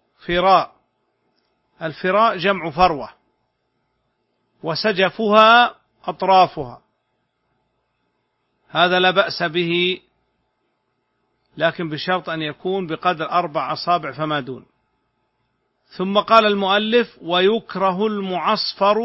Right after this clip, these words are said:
والمزعفر للرجال". وهذه الكراهة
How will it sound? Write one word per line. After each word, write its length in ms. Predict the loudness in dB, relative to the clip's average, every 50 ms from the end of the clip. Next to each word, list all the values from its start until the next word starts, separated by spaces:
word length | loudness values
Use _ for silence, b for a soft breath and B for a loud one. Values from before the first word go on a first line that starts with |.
| -6 -8 -12 -14 -12
والمزعفر 1500 | -8 -2 0 0 0 0 -2 -4 -4 -4 -6 -4 -2 0 0 0 0 -2 -6 -6 -2 0 2 2 2 0 -2 -6 -8 -12 _ _ _ _ _ _ _ _ _ _ _ _ _ _ -4
للرجال". 640 | 0 0 2 2 2 0 0 0 0 0 0 -2 -6 _ _ _ _ _ _ _ _ _ _ _ _ _ _ _ _ _ _ _ _ _ _ _ _ _ _ -4
وهذه 220 | -2 -2 -2 -2
الكراهة 680 | -4 -6 -6 -4 -2 0 2 2 2 0 0 -2 -6